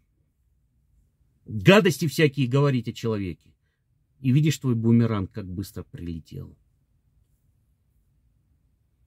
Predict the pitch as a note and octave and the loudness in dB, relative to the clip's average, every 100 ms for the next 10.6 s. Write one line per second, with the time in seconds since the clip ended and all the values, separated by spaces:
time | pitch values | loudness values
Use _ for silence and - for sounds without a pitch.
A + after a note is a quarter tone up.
0 | _ _ _ _ _ _ _ _ - A2 | _ _ _ _ _ _ _ _ -4 -2
1 | A2+ A2+ A2+ G#2 G#2 G#2 G2+ G2 - _ | 2 2 2 2 0 0 0 -4 -8 _
2 | _ - - B2 A2+ A2 A2+ C3+ E3 G3 | _ -20 -16 -10 2 4 6 6 4 2
3 | C#3+ F2+ D#2+ _ _ _ _ _ _ _ | -2 -8 -10 _ _ _ _ _ _ _
4 | _ _ _ _ _ _ _ _ _ _ | _ _ _ _ _ _ _ _ _ _
5 | - A#2 A2+ F#2+ - C3+ G#2+ A2+ F#2 - | -6 -4 -4 -4 -4 -2 -2 -4 -6 -10
6 | E2+ E2+ - F#2 F2 - _ G#2 A2+ G#3 | -12 -12 -14 -18 -18 -20 _ -2 2 2
7 | - C3 A2+ G#2+ B2 G3 C3+ E2+ - _ | -2 -4 -2 0 2 4 4 2 -8 _
8 | _ _ _ _ _ - D3+ D#3+ G#3+ A#3 | _ _ _ _ _ -6 0 4 6 6
9 | A#3 E3+ D#3 G#3+ E3+ A#2+ C#3 C3+ E3 C3+ | 4 -2 -4 -2 0 2 2 2 -2 -4
10 | A#2+ B2 B2 - C3+ A2+ | -6 -6 -6 -2 0 -2